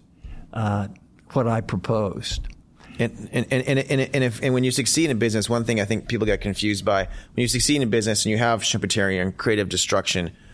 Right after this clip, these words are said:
Speaker 2: how, how does mutual benefit fit into the framework of, of creative destruction? How do you think about those, th-, those things?
Speaker 1: Well, creative dis-, destruction is, is finding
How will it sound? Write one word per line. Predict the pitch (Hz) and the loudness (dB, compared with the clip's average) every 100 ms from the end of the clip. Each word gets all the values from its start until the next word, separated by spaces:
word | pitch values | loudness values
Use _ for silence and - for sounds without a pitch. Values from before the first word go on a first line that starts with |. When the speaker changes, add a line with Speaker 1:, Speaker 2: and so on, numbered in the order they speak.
| - - | -20 -12
Speaker 2:
how, | - 120 - | -2 0 2
how | 135 | 2
does | 151 | 2
mutual | 139 127 135 | 0 2 0
benefit | 104 104 101 98 - | 2 0 0 0 -2
fit | - 107 | -2 0
into | 101 | 0
the | 90 | -2
framework | 80 92 90 85 71 - | -2 -2 -2 -2 -2 -4
of, | 71 - 92 | -8 -8 -4
of | - | -4
creative | - 90 80 | 0 0 0
destruction? | 80 - 85 - 104 | -2 -2 -2 0 0
How | |
do | 113 | -2
you | |
think | 104 98 | -2 -2
about | 90 82 - | 0 -2 -2
those, | 82 78 - - | -4 -4 -8 -10
th-, | - - - | -14 -12 -6
those | 90 78 - | -4 -4 -6
things? | 73 82 - - | -6 -6 -6 0
Speaker 1:
Well, | 180 156 | 0 2
creative | 180 160 160 139 120 | 2 2 4 0 0
dis-, | 123 113 | -2 -2
destruction | - 120 120 - - 196 - - 127 117 113 120 | -4 -4 -2 -2 0 0 0 0 2 2 0 0
is, | 135 120 - - | 0 0 -2 -2
is | 123 107 | -2 -2
finding | - 143 147 143 135 127 120 | -4 -2 0 2 2 2 0